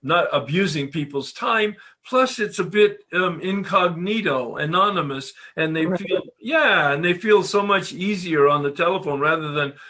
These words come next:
Speaker 1: face to face, even on a Zoom, let alone sitting across from each other. Oh my God, it's
Speaker 2: Right.
Speaker 1: intimidating.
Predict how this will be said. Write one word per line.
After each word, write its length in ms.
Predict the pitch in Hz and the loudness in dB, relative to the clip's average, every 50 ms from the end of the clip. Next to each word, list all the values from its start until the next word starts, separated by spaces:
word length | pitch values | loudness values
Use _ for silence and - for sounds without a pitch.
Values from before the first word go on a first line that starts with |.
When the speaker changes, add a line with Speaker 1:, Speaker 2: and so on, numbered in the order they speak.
| - _ _ | -20 _ _
Speaker 1:
face 320 | - 175 165 175 170 - | -2 0 0 0 -2 -4
to 80 | - 156 | -8 -8
face, 340 | - 175 156 147 190 - 175 | -6 -4 -4 -4 -4 -4 -6
even 260 | 170 156 160 151 143 | -6 -4 -4 -2 -2
on 220 | 143 139 131 127 | -2 -2 -4 -4
a 60 | 123 | -6
Zoom, 320 | 120 139 185 202 190 151 131 | -2 0 0 0 0 0 0
let 180 | 131 147 160 | 0 0 0
alone 300 | 156 139 135 135 127 123 | 0 0 -2 -2 -4 -6
sitting 480 | 117 - - 165 151 143 139 135 120 - - - - - - | -8 -6 -6 -4 -4 -4 -4 -6 -8 -10 -16 -20 -20 -12 -10
across 500 | - - - - - 156 175 175 - - | -10 -10 -8 -8 -2 0 0 0 0 -4
from 260 | - - 120 123 131 | -6 -8 -10 -10 -10
each 160 | 131 120 - | -12 -10 -6
other. 300 | 113 107 107 110 110 107 | -6 -4 -4 -4 -4 -4
Oh 60 | 127 | -4
my 140 | 131 127 123 | -4 -6 -4
God, 280 | 127 143 135 131 185 185 | -2 0 2 2 2 2
it's 120 | 185 185 | 2 0
Speaker 2:
Right. 320 | - - _ _ - - 135 | -2 -4 _ _ -8 -6 -6
Speaker 1:
intimidating. 800 | 127 123 127 - 170 165 151 127 120 123 110 107 110 107 - 139 | -6 -6 -4 -4 -2 0 0 -2 -2 -4 -6 -8 -10 -12 -16 -18